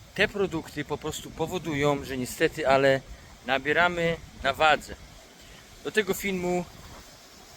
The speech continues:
zmotywowała mnie rozmowa z jednym z moich znajomych właśnie na temat wagi, bo ta osoba nie może niestety schudnąć, chodzi na siłownię, a mimo to efektów tak zba-, tak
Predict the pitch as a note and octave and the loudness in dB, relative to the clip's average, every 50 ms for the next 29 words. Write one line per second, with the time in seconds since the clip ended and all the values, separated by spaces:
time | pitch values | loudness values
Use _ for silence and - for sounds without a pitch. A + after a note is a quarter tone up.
0 | - - - - D#3 E3 - F3 D#3+ D3+ E3 C#3+ D3+ E3 D#3+ D#3+ D#3 D3+ D3 D3+ | -18 -14 -8 -4 -2 0 0 2 4 4 4 6 8 8 8 6 6 4 4 4
1 | D3 C#3+ C#3+ C#3 C#3+ C3 C#3+ D#3 C#3 C3+ C#3+ C3 B2 D3+ D3+ C#3+ C#3+ C3+ C#3 D3 | 4 4 4 4 2 0 0 -4 -4 -4 -4 -4 -2 -4 -4 -4 -6 -6 -6 -4
2 | C#3+ C3+ A#2+ A2+ C3 B2+ B2 D#3+ F#3+ F3+ E3 D#3 - - E3 E3+ - - D#3+ D3+ | -4 -4 -4 -4 -2 0 4 4 4 4 4 2 2 2 0 -2 -2 -2 -4 -4
3 | C#3+ - D#3+ C#3+ C#3 C3 A2+ B2+ D3+ D3 C3 G#2+ G2+ - B2 C3 C3 - E3 D#3 | -4 -4 -4 -6 -6 -6 0 4 4 4 4 2 -4 -8 -8 -4 0 2 2 2
4 | C3+ - - E3 C3+ C#3+ C#3 C3 - - - - - - - - - - - - | 2 0 -2 0 4 4 2 2 2 -4 -12 -20 -20 -20 -18 -18 -18 -20 -20 -20
5 | - - - C3 D3+ E3+ D#3 D#3+ D#3+ D#3 D3+ - - E3 - - - - - G3 | -16 -10 0 6 6 6 8 6 4 2 0 6 6 6 6 4 0 0 4 4
6 | A3+ A3 G#3+ A3 G3+ F3 - - - - - - - - - - - - - - | 4 6 6 6 4 4 2 -2 -8 -8 -12 -18 -18 -18 -16 -16 -16 -18 -18 -20
7 | - - - - - - - G3 F#3+ - F#3 F3+ F3 D#3+ - - D3+ E3 G#3 A3 | -20 -20 -20 -20 -20 -4 0 0 2 2 4 4 4 4 4 2 4 6 6 6
8 | A3 A#3+ A#3+ A#3 A3+ A3 G#3 G#3 G3+ F#3+ F#3 F3 - - F#3+ F#3+ F#3+ F#3+ F#3 - | 6 4 2 4 4 4 4 2 2 2 2 0 2 2 4 4 4 4 2 -2
9 | - - - - - D3 - - F#3+ F3+ - - F3+ F3 D#3+ - - D#3+ - - | -10 -20 -18 -10 -8 -8 -2 -2 -2 -2 -2 -4 -6 -6 -6 -4 -4 -4 -4 -4
10 | A#2 - - E3+ - - - D#3+ E3 C#3 | -4 0 0 0 0 0 -2 -2 -2 -2